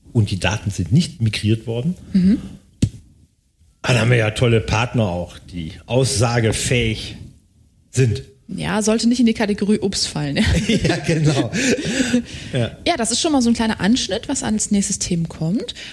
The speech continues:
Speaker 2: Und wie immer gilt, wenn Sie Fragen haben, Wünsche haben, wir sind offen.
Speaker 1: Melden.
Speaker 2: Wir können auch über Schuhe reden, da sind wir flexibel.
Speaker 1: Ja,
Speaker 2: <laughs>
Speaker 1: m-, melden. Melden macht frei. Sehr viel, sehr cool.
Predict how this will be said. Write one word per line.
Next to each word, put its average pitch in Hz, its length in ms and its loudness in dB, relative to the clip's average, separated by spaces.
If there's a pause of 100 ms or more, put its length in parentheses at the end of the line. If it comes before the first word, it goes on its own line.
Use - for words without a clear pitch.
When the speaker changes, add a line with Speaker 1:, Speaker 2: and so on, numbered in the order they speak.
Speaker 2:
Und 190 280 2
wie 240 120 2
immer 254 220 2
gilt, 240 520 0
wenn 269 220 2
Sie 294 80 0
Fragen 208 400 -2
haben, 220 280 0
Wünsche 175 260 -2
haben, 208 280 -2 (720)
wir 220 160 4
sind 220 160 2
offen. 185 240 -2 (460)
Speaker 1:
Melden. 98 480 0 (360)
Speaker 2:
Wir 202 100 2
können 202 220 2
auch 190 100 -2
über 190 160 4
Schuhe 233 360 2
reden, 294 220 -2
da 240 80 2
sind 202 180 -2
wir 220 60 2
flexibel. 196 480 -2 (320)
Speaker 1:
Ja, 104 300 0
Speaker 2:
<laughs> - 80 -8
Speaker 1:
m-, 107 100 -6 (120)
melden. 127 360 2 (580)
Melden 156 340 2
macht 131 220 2
frei. 139 400 0 (240)
Sehr 120 220 -2
viel, 123 360 -4 (220)
sehr - 300 -8
cool. 80 120 -4